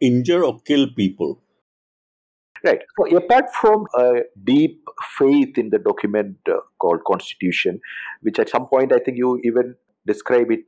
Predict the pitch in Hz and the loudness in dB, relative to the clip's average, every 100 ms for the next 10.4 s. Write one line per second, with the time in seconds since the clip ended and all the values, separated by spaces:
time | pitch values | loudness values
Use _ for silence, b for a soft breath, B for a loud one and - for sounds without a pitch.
0 | 104 101 - - 104 104 110 110 - 170 | 0 0 -2 -6 -2 0 0 -2 -6 -4
1 | - 69 - - B B 92 98 98 87 | -4 -6 -8 -20 B B -2 0 0 -2
2 | 82 90 80 85 - - - 82 - 85 | -2 -2 -2 -4 -12 -12 -14 -12 -4 0
3 | 78 78 - - 85 90 87 80 92 90 | 0 0 -2 -6 -4 -2 -2 -4 -4 -4
4 | - - _ B B - 208 196 143 156 | -6 -12 _ B B -6 -2 -2 2 2
5 | 196 - 240 240 - 110 131 131 123 104 | 0 -2 0 2 2 2 2 0 0 0
6 | 80 92 104 - - _ _ 98 117 123 | 0 0 -2 -4 -20 _ _ 2 4 6
7 | 127 120 - - 120 117 - - 165 170 | 4 0 -6 -4 -2 -2 -4 -4 -4 -2
8 | 190 175 147 151 135 - - 117 117 180 | -4 0 0 0 -4 -4 0 0 0 -4
9 | - 156 135 131 139 139 139 _ _ 87 | -2 -2 -2 -2 -2 -2 -6 _ _ -20
10 | 87 127 117 | -4 0 0